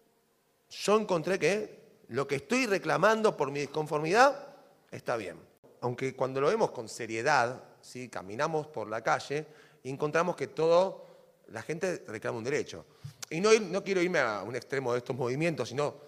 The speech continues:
usted va por la calle y se encuentra con un piquete. El que es piquetero, ¿qué le va a decir?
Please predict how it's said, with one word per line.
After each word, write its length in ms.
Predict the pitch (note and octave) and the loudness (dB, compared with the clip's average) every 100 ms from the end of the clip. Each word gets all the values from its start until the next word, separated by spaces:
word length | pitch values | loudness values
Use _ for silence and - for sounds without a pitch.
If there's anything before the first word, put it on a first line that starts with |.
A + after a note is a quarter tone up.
| - - | -20 -14
usted 300 | B2 - D3+ | -12 -2 2
va 100 | D3+ | 4
por 100 | D3+ | 6
la 120 | D3 | 6
calle 260 | F3+ F#3 F3+ | 6 6 4
y 40 | |
se 100 | C#3 | -2
encuentra 280 | C3 D3+ C#3+ | -2 0 2
con 140 | C#3 | 2
un 100 | D3+ | 0
piquete. 680 | D3+ D#3 D3+ B2+ G#2+ G2+ - | 0 6 6 6 -2 -4 -10
El 140 | - A#2 | -8 -2
que 80 | C#3+ | -2
es 60 | |
piquetero, 420 | C#3+ C#3+ C#3+ F#3 | -2 -2 2 4
¿qué 80 | D#3 | 6
le 80 | D3 | 6
va 80 | C3+ | 6
a 20 | |
decir? 260 | B2+ A#2+ | 4 0